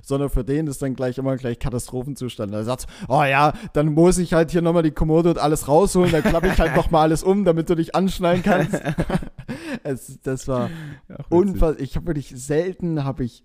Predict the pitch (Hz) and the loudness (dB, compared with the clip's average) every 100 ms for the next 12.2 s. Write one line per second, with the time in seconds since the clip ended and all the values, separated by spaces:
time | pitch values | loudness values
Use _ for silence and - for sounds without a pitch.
0 | _ 123 117 139 156 160 151 _ _ _ | _ -12 -6 0 2 2 0 _ _ _
1 | 135 123 135 - - 123 123 123 143 139 | -4 -2 -2 -4 -8 -6 -6 -6 -8 -8
2 | 110 117 123 120 - 175 139 123 120 123 | -8 -6 -6 -8 -14 -20 -10 -8 -6 -8
3 | 123 120 - - 156 160 135 151 - 123 | -6 -6 -6 -6 -4 -4 -4 -6 -6 -10
4 | 110 110 117 139 131 131 - 113 110 113 | -8 -8 -6 -6 -6 -4 -6 -4 -6 -4
5 | 101 - _ - 135 165 151 - 190 180 | -4 -8 _ -10 -2 0 0 -2 0 0
6 | - 139 160 131 123 113 143 113 120 120 | 0 0 0 2 4 4 4 2 -2 -2
7 | 120 107 117 151 - 147 156 170 170 175 | -2 0 0 0 -2 -4 -2 -2 -2 -2
8 | 190 147 113 117 123 131 131 170 160 131 | -2 -2 -4 -2 2 2 2 0 -2 -2
9 | 170 147 185 - - 120 120 123 117 117 | 0 0 -4 -6 -4 -2 0 0 0 0
10 | 127 - 156 147 139 160 135 127 123 - | 0 0 0 2 2 2 0 -2 0 2
11 | 143 127 113 110 - 180 - 135 110 113 | 2 -2 -8 -8 -2 -2 0 2 2 2
12 | 131 160 | 2 2